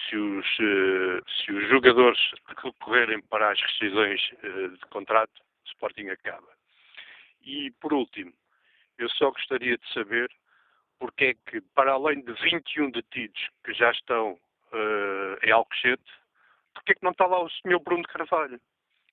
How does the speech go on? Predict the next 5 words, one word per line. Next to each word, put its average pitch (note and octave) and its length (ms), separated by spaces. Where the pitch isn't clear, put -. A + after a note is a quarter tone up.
como C3 420
autor D#3 480
moral C#3+ 400
desta A#2+ 400
situação D#3 720